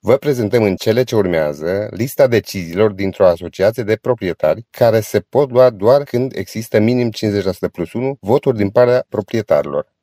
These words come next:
La înființarea asociației de proprietari, alegerea comitetului executiv și a cenzorului, aprobarea, modificarea, completarea statutului sau a acordului de asociere, aprobarea regulamentului de condominiu,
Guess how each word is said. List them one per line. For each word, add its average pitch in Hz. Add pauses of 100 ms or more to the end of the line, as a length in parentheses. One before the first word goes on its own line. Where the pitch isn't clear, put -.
(200)
La 117
înființarea 104
asociației 98
de 101
proprietari, 85 (100)
alegerea 110
comitetului 95
executiv 87
și -
a 82
cenzorului, 85 (140)
aprobarea, 101
modificarea, 98
completarea 107
statutului 90
sau 95
a 90
acordului 98
de 82
asociere, 85 (140)
aprobarea 104
regulamentului 107
de 101
condominiu, 98